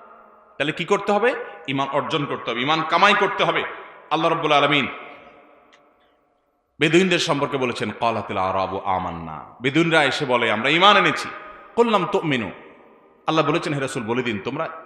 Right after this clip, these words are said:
ঈমান এখনো আনতে পারো নাই, অন্তরে ঈমান এখনো বসে নাই। ওয়ালাকিন কুলু আসলামনা, তোমরা বলো, আমরা ইসলাম গ্রহণ করছি।" উপর দিয়ে আমাদের জাহের মুসলমানের হয়েছে, স্বীকৃতি মুসলমানের দিয়েছি, ভিতরটা এখনো পুরোপুরি মুসলমান হতে পারি নাই।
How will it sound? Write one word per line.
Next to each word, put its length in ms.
ঈমান 520
এখনো 440
আনতে 280
পারো 200
নাই, 120
অন্তরে 340
ঈমান 260
এখনো 280
বসে 280
নাই। 120
ওয়ালাকিন 380
কুলু 220
আসলামনা, 680
তোমরা 200
বলো, 220
আমরা 180
ইসলাম 300
গ্রহণ 180
করছি।" 240
উপর 180
দিয়ে 140
আমাদের 240
জাহের 300
মুসলমানের 480
হয়েছে, 440
স্বীকৃতি 380
মুসলমানের 480
দিয়েছি, 220
ভিতরটা 380
এখনো 260
পুরোপুরি 280
মুসলমান 380
হতে 400
পারি 200
নাই। 120